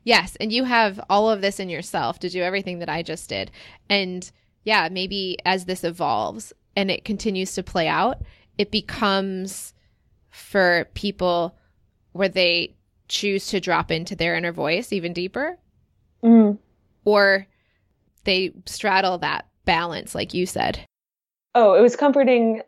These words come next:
Speaker 2: hearing someone who obviously has done this for so, 'cause I think I get frustrated sometimes 'cause I'll hear just the one word answers or kind of like, "Oh, all is well." I'm like, "Dang it, I know that." <laughs> Like, I need help. <laughs> Um,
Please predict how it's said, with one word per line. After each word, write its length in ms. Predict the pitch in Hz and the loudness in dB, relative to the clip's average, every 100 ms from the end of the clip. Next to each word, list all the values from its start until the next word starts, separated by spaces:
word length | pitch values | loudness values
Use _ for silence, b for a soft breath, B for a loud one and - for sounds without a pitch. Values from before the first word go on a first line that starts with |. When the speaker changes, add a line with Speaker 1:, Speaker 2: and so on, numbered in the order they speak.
| _ _ _ | _ _ _
Speaker 2:
hearing 400 | - 226 254 240 | -2 4 4 4
someone 260 | 233 214 214 | 2 -2 0
who 220 | 208 202 | 0 2
obviously 380 | 214 208 208 208 | 2 2 4 2
has 160 | 202 | 2
done 160 | 196 202 | 0 0
this 140 | 196 - | -2 -4
for 120 | 196 | -4
so, 380 | - 208 202 196 226 | 2 4 4 2 -2
'cause 120 | 214 | 2
I 100 | 220 | 4
think 220 | 220 226 | 6 4
I 100 | 202 | 4
get 220 | 196 190 | 4 0
frustrated 560 | - 202 - 202 196 190 | 0 -2 0 0 2 2
sometimes 680 | 196 196 190 185 185 185 - b b b | 0 0 0 2 0 -2 -10 b b b
'cause 120 | - 233 | 6 8
I'll 120 | 226 | 8
hear 540 | 214 220 202 196 185 185 | 6 6 8 6 4 0
just 180 | 196 - | -2 0
the 80 | |
one 220 | 208 190 190 | 2 4 4
word 200 | 185 180 | 4 4
answers 560 | 180 175 - 180 180 - | 2 2 2 4 2 2
or 460 | 175 175 175 175 - | 4 6 4 2 0
kind 160 | 214 | 2
of 100 | 185 | 4
like, 260 | 185 160 - _ _ _ | 4 4 0 _ _ _
"Oh, 400 | - 214 202 185 - - | 2 6 8 6 2 0
all 180 | 190 190 | 4 4
is 120 | 185 | 4
well." 140 | 185 | 4
I'm 60 | 185 | 4
like, 200 | 190 185 _ _ - | 0 -2 _ _ 2
"Dang 160 | 330 349 | 8 8
it, 60 | |
I 100 | 311 | 8
know 260 | 269 330 392 | 8 8 8
that." 380 | 294 220 262 269 | 6 4 4 4
<laughs> 20 | |
Like, 120 | 269 | 2
I 80 | 285 | 2
need 200 | 285 294 | 0 0
help. 360 | 359 339 277 - 247 | 0 0 -2 -8 -6
<laughs> 560 | 311 - - - - - | -6 -6 -12 -14 -12 0
Um, 460 | 262 233 208 202 | 4 6 4 0